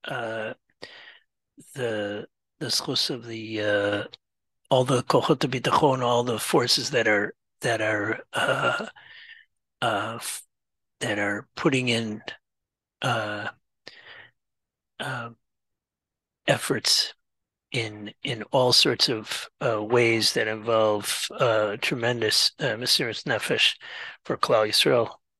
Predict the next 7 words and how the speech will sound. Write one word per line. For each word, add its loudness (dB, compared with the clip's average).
and -4
for, -4
for, -2
uh, -4
Kadosh -2
Baruch 4
Hu's, 2